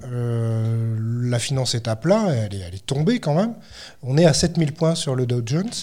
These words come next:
et on arrive, euh, à trente-trois mille points aujourd'hui, avec même une montée à trente-six mille points, euh, il y a quelques mois. Donc effectivement, on peut,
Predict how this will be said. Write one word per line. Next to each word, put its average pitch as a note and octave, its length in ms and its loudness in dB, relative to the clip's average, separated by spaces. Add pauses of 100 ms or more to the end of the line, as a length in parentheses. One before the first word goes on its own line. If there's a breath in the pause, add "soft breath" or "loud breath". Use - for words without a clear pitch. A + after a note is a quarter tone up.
(460 loud breath)
et C3 120 2
on C3 160 2
arrive, D3 540 2
euh, A#2+ 560 2 (200)
à A2 80 -4
trente-trois D#3 500 0
mille C#3 200 2
points D3+ 200 0
aujourd'hui, C3 400 2
avec D3 260 2
même F3+ 240 4
une D3+ 120 0
montée C#3+ 400 0
à C#3 120 2
trente-six D3 500 -4
mille D#3+ 260 2
points, F#3 480 2
euh, D3 100 4
il C#3+ 60 2
y C#3+ 60 4
a C#3 40 2
quelques C#3+ 220 -2
mois. C3+ 240 0 (340 loud breath)
Donc C3 220 0
effectivement, D3+ 540 0
on C#3+ 100 -4
peut, C#3 240 2